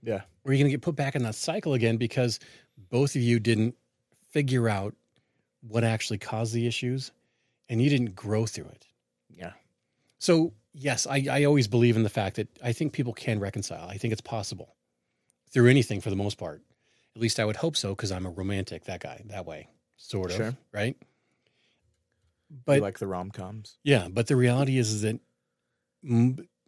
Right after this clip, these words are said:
Speaker 2: people leave for a reason.
Speaker 1: Yeah. Yeah.
Speaker 2: You can't save everything,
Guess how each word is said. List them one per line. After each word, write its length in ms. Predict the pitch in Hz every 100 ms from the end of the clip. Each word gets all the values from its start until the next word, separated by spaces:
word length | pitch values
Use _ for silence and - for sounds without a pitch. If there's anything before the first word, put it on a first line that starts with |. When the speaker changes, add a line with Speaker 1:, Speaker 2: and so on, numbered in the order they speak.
| _ _ _
Speaker 2:
people 260 | 196 170 123
leave 240 | 120 110
for 100 | 107
a 40 |
reason. 380 | 87 98 90 - _ _
Speaker 1:
Yeah. 100 | - 113 _ _ _ _ _ -
Yeah. 160 | 113 110 _ -
Speaker 2:
You 180 | 120 131
can't 460 | - - 131 143 -
save 360 | - 123 110
everything, 540 | 117 120 127 104 90